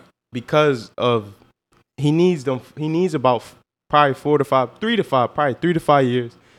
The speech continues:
to reach his, like, grown man body, to, like you said, to make himself more durable, to, uh, be stronger, be able to, 'cause them type of plays, like, bro, like I said, I think you could lead the league in blocks one day. So you're gonna be doing that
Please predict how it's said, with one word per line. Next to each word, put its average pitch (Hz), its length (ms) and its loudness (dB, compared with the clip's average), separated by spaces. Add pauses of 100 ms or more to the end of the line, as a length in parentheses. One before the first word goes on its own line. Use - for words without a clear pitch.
(160)
to 123 100 -6
reach 139 340 -2
his, 120 300 -2
like, 107 300 -2
grown 123 320 -2
man 120 260 -6
body, 117 520 0 (760)
to, 107 200 0 (440)
like 113 180 -8
you 113 60 -14
said, 123 240 -2
to 113 80 -4
make 113 140 2
himself 110 300 2
more 104 180 0
durable, 123 640 2 (320)
to, 110 540 -2 (1200)
uh, 113 240 -4
be 113 160 -10
stronger, 131 720 2
be 113 180 -6
able 113 220 0
to, 98 60 -12 (160)
'cause 113 260 -10 (840)
them 165 180 2
type 170 220 0
of 143 80 -14
plays, 190 420 2
like, 120 320 -10
bro, 147 320 -4 (440)
like 143 140 -10
I 160 60 -6
said, 175 340 -2
I - 100 -2
think 220 160 -2
you 185 60 -2
could 175 100 2
lead 170 160 -2
the 156 60 -2
league 156 260 0
in 135 100 2
blocks 170 300 -2
one 123 140 -4
day. 110 180 -4
So 117 160 -4
you're 151 160 -6
gonna 320 140 -6
be 160 80 -8
doing 143 240 -6
that 143 260 -2